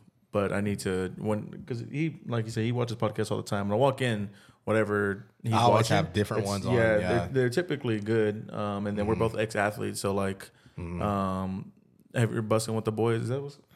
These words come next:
Speaker 2: Bussin' with the Boys is, like, one of my favorites.
Speaker 1: That, but that's that one, right? I
Speaker 2: That,
Speaker 1: didn't make
Speaker 2: where
Speaker 1: sure
Speaker 2: they're
Speaker 1: I
Speaker 2: on the
Speaker 1: wanna
Speaker 2: bu-, where they're sitting on the bus
Speaker 1: Yeah.
Speaker 2: and shit.
Speaker 1: Okay,
Speaker 2: Yeah.
Speaker 1: I didn't wanna get it mixed up with the one, with the YouTube channel, those frat guys.
Speaker 2: Oh, Boys in ninety-eight.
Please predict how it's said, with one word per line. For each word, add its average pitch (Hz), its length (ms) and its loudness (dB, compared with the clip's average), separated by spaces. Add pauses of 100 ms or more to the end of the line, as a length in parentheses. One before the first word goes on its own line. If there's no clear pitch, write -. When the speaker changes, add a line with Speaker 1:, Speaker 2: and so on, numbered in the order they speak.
(140)
Speaker 2:
Bussin' 107 200 6
with 120 100 4
the 110 80 6
Boys 107 340 4
is, 95 120 -4
like, 101 100 2
one 101 100 -4
of 101 40 -2
my 98 100 0
favorites. 101 680 0
Speaker 1:
That, - 20 -6
but 120 100 -4
that's 117 200 0
that 117 120 -2
one, 110 120 -4
right? 113 200 -4 (100)
I - 20 -18
Speaker 2:
That, 113 60 -2
Speaker 1:
didn't 113 140 0
make 113 60 4
Speaker 2:
where 113 80 8
Speaker 1:
sure 107 80 8
Speaker 2:
they're 110 100 10
Speaker 1:
I - 20 8
Speaker 2:
on 110 100 4
the 104 60 2
Speaker 1:
wanna 104 220 0
Speaker 2:
bu-, 101 60 -6
where 107 100 -8
they're 101 140 -8
sitting 101 240 -10
on 104 80 -10
the 98 60 -12
bus 104 140 -2
Speaker 1:
Yeah. 104 180 0
Speaker 2:
and 98 60 -6
shit. 113 260 -6
Speaker 1:
Okay, 107 120 -6
Speaker 2:
Yeah. 113 60 0
Speaker 1:
I 113 80 4
didn't 120 100 2
wanna 117 220 0
get 113 100 0
it 110 60 0
mixed 110 240 -4
up 107 160 -4
with 107 120 -4 (760)
the 113 220 -2
one, 107 360 -6
with 113 180 -10
the 107 60 -6
YouTube 110 420 -4
channel, 107 320 -6
those 107 320 -10 (600)
frat - 200 -4
guys. 135 120 4
Speaker 2:
Oh, 120 280 8
Boys 110 340 6
in 107 60 2
ninety-eight. 98 500 -2